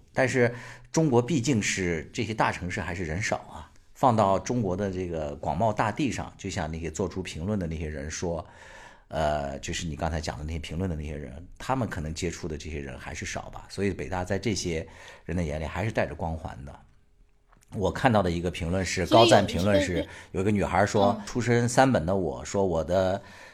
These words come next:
Speaker 1: 呃，人生从我上大学之后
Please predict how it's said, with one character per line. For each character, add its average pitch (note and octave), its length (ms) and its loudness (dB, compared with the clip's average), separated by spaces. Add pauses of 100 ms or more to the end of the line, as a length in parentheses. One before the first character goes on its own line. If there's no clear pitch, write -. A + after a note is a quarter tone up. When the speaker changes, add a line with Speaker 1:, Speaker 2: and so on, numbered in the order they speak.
Speaker 1:
呃， F2 220 2
人 F2+ 180 2
生 G#2+ 460 0
从 - 260 -4
我 G2 140 4
上 G2 280 2
大 G#2+ 160 4
学 E2+ 480 -2 (560)
之 - 140 0
后 D#2 340 2